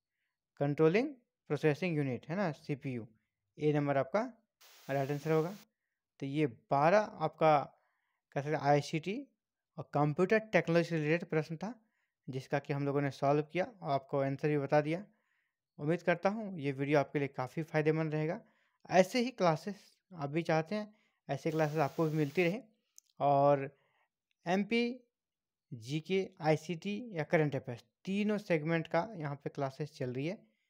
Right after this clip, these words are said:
पेपर वन के लिए। तो आपको भी लगता है नहीं हम पेपर वन में ज़्यादा अच्छा स्कोर करें और पेपर वन में फ़ोर्टी प्लस स्कोर करें,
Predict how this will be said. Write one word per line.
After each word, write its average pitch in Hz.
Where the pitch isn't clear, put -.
पेपर 143
वन 131
के 143
लिए। 180
तो -
आपको 180
भी 160
लगता 180
है 185
नहीं 160
हम 160
पेपर 160
वन 156
में 151
ज़्यादा 151
अच्छा 151
स्कोर 151
करें 147
और 139
पेपर 185
वन 180
में 180
फ़ोर्टी 170
प्लस 196
स्कोर 165
करें, 156